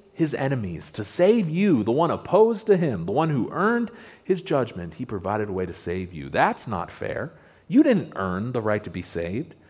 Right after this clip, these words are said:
You didn't do something and God said, "Well, you're pretty impressive. Let me let you into heaven." No, he provided the way to save you.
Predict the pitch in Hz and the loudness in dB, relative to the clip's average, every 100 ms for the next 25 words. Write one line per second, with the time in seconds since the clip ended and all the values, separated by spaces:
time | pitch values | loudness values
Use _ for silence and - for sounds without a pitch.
0 | _ 170 269 262 143 117 147 156 135 110 | _ 0 2 4 2 4 2 2 -2 -2
1 | 127 107 98 98 95 85 95 165 185 156 | -4 -4 -2 -4 -4 -4 2 2 2 0
2 | 131 95 127 113 - 80 98 110 117 98 | 0 -2 0 -2 -2 -6 -6 -4 -4 -2
3 | 98 92 85 80 85 87 87 113 113 185 | -2 -4 -8 -8 -10 -10 -10 -10 -6 -2
4 | 185 127 - - - - 196 220 214 175 | -2 -4 -8 -20 -18 -4 0 0 -2 -4
5 | 135 123 104 92 85 - _ - 101 98 | -2 -2 -2 -4 -10 -16 _ -8 -4 -2
6 | 95 80 76 - _ _ _ - - 90 | -2 -4 -10 -18 _ _ _ -14 -8 -6
7 | 85 82 80 78 | -8 -10 -14 -16